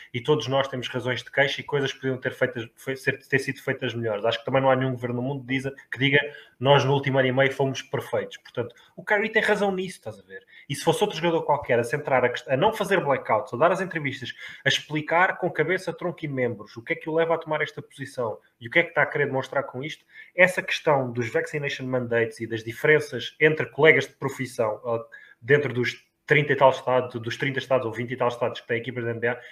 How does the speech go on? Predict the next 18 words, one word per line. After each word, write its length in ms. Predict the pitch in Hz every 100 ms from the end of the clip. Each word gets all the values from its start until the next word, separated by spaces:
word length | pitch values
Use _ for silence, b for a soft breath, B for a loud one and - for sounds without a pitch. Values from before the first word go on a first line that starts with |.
| B
isso 160 | 156
é 40 | 190
uma 100 | 196
discussão 300 | - 190 160
válida. 440 | 165 165 131 110 b b
Agora, 320 | b 135 143 135
a 40 | 143
maneira 380 | 143 170 190
como 280 | 190 165 151
ele 160 | 143 127 - _ _ _ -
faz 200 | - 185
as 140 | 160 143
lutas 400 | 151 147 143 127
dele, 360 | 117 123 143 160 B B _ -
tiram 320 | 196 196 190
a 20 |
discussão 500 | 185 - - 175 156 _
toda 580 | - 214 170 131 107 104